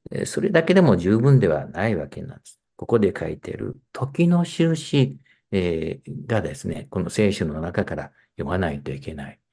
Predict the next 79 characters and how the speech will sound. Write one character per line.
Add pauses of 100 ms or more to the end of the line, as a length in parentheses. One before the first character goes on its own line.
(240)
え
ー、
こ
の
イ
ザ
ヤ
書、
ダ
ニ
エ
ル
書、
あ
る
い
は、 (280)
え
ー、
こ
の、
お-、 (240)
ヨ
ハ
ネ
の (100)
黙
示
録、
ま
あ、
そ
れ
だ
け
で
な
く、 (180)
い
ろ
ん
な
と
こ
ろ
に
で
す
ね、 (420)
こ
れ
か
ら
ど
う
い
う
と
こ
ろ
が、 (220)
あ、
こ (100)
う、
起
こ
っ
て
い
く
の
か
書
か
れ
て
い
ま
す。